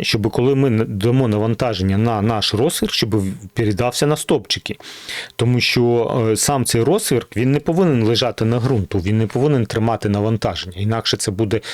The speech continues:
стрічковий фундамент. Також, коли у нас з вами ґрунт і є промерзання, є таке, як морозне здимання. Тобто, коли замерзає ґрунт, він може тиснути на наш розсвірк і таким чином десь його зламати і дати тріщини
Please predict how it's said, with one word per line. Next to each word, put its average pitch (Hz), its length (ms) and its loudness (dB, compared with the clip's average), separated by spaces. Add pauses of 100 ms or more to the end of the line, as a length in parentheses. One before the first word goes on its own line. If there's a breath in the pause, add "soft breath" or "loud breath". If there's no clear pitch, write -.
стрічковий 127 500 -2
фундамент. 87 600 -10 (360 loud breath)
Також, 175 400 0
коли 123 260 2
у 135 120 4
нас 127 180 0
з 90 60 -6
вами 110 360 0
ґрунт 165 420 2
і 127 80 0
є 110 280 2
промерзання, 127 840 0 (300 loud breath)
є 110 320 2
таке, 147 280 -2
як 147 180 0
морозне 123 360 2
здимання. 101 640 0
Тобто, - 280 -4
коли 127 220 0
замерзає 101 640 0
ґрунт, 160 400 0 (200 loud breath)
він 113 160 2
може 120 180 2
тиснути 98 760 -2
на 107 260 0
наш 107 360 -2
розсвірк 131 500 0 (180 loud breath)
і 113 80 -2
таким 123 340 -2
чином 160 560 2 (160)
десь 120 300 -2
його 120 460 0
зламати 127 580 0
і 113 140 0
дати 123 340 0
тріщини 113 680 0